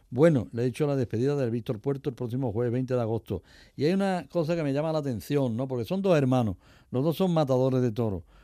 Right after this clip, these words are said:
Uno tomó la alternativa de hace bastantes años la maestranza,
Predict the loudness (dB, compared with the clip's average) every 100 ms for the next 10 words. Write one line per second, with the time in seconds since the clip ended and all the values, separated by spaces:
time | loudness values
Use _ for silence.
0 | -18 -4 0 2 2 0 0 0 0 -2
1 | -2 0 0 0 -2 -6 -6 -6 -4 -4
2 | -4 -4 -2 -2 -4 -2 -4 -2 -2